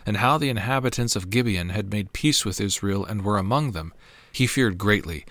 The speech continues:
because Gibeon was a great city, like one of the royal cities, and because it was greater than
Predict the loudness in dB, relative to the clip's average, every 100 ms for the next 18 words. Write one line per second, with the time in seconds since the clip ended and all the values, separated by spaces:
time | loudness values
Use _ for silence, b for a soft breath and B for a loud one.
0 | B B B 0 0 4 4 4 0 0
1 | -2 -2 0 0 0 -2 -4 -8 -12 b
2 | b 0 2 4 4 4 4 4 6 4
3 | 2 0 -2 -2 -2 0 0 0 0 -2
4 | 2 4 4 2 0